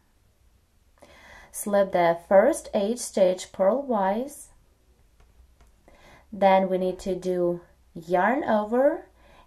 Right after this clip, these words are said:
and slip this purl stitch.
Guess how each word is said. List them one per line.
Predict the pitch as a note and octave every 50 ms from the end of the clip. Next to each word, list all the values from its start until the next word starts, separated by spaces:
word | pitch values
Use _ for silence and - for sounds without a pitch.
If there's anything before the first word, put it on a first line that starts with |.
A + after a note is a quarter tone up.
| _ _ -
and | G3+ G3 F#3+ F#3+ F#3+ F#3 F#3 F#3 - - - _
slip | - - - - F#3+ F#3 F#3 F3+ F3 F3
this | F3 F3 E3+ E3+ E3+ E3+ - - - _ _ _
purl | - - E3+ D3+ D3+ D3+ E3 F3
stitch. | - - - - B3 C4 D4+ E4+ E4 - - - -